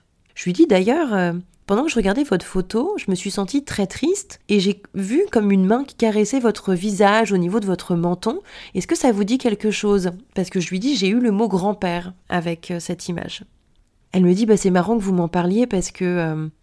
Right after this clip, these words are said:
il y a quelques mois de ça, je rentre chez moi après une journée de travail, je dis bonjour à ma mère, je vais mettre dans ma chambre parce que j'ai, j'ai, j'ai du travail, j'ai quelque chose à travailler, j'ai un examen à passer.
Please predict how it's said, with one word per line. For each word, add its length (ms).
il 80
y 20
a 60
quelques 260
mois 240
de 120
ça, 440
je 720
rentre 320
chez 160
moi 240
après 200
une 60
journée 200
de 40
travail, 520
je 80
dis 80
bonjour 340
à 60
ma 120
mère, 480
je 80
vais 80
mettre 180
dans 100
ma 100
chambre 240
parce 140
que 120
j'ai, 280
j'ai, 320
j'ai 100
du 140
travail, 540
j'ai 100
quelque 180
chose 120
à 40
travailler, 460
j'ai 80
un 100
examen 340
à 60
passer. 400